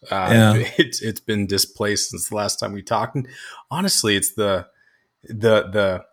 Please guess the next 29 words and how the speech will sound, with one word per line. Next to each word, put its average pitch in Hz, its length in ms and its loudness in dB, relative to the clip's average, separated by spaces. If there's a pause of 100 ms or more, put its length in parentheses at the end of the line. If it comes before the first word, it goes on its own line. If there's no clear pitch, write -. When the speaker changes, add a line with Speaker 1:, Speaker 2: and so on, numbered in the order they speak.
(440)
Speaker 1:
you 101 80 -4
know, 101 120 -2
fatigue 120 580 4
of 95 120 0
always 107 240 6
being 104 220 0
on 95 160 0
video 98 360 0
calls 87 540 -4
all 101 220 4
day, 95 260 2
every 95 280 0
day. 92 120 0
Speaker 2:
Exactly. 123 640 2
Speaker 1:
To 107 120 0
your 107 100 4
point, 107 360 0
it's 101 120 0
Speaker 2:
Yeah. 101 60 0
Speaker 1:
like 98 180 -2
we 104 80 0
have 95 160 0
work 113 340 2
and 98 120 -2
then 92 100 -4
we 95 100 -2
have 92 220 0
life. 95 440 -4
And, 98 300 -4